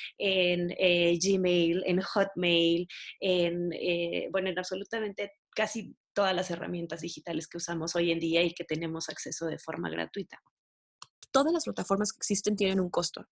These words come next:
Speaker 2: y tenemos que entender esa parte, ¿no? No porque sea digital significa que es gratis, al contrario, cada servidor cuesta, toda esta información vive en un servidor que requiere que, que tenga máquinas de enfriamiento porque si no se co-, <laughs> porque si no se queman, este,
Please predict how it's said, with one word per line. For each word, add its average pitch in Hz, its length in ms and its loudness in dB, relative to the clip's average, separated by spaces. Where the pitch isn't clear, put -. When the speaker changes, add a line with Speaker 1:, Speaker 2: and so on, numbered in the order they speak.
Speaker 2:
y 214 100 -4
tenemos 226 340 2
que 233 240 0
entender 180 500 2
esa 175 200 -2
parte, 180 260 -4
¿no? 190 120 -2
No 226 160 4
porque 311 260 0
sea 208 120 0
digital 190 380 0
significa 190 420 2
que 190 140 0
es 180 100 0
gratis, 185 460 0
al 190 120 -2
contrario, 208 520 0
cada 226 240 4
servidor 190 580 4
cuesta, 190 380 0
toda - 100 4
esta 269 140 -2
información 202 520 -2
vive 208 300 0
en 226 80 0
un 226 60 -2
servidor 190 400 4
que 202 80 -4
requiere 208 500 0
que, 208 260 -2
que 202 120 0
tenga 202 320 0
máquinas 208 420 2
de 190 60 4
enfriamiento 185 600 4
porque 196 240 -4
si 196 120 -2
no 196 100 -6
se - 140 -6
co-, - 160 -4
<laughs> - 360 -12
porque - 180 -2
si 226 100 0
no 214 80 2
se 214 160 0
queman, 202 420 4
este, 202 640 0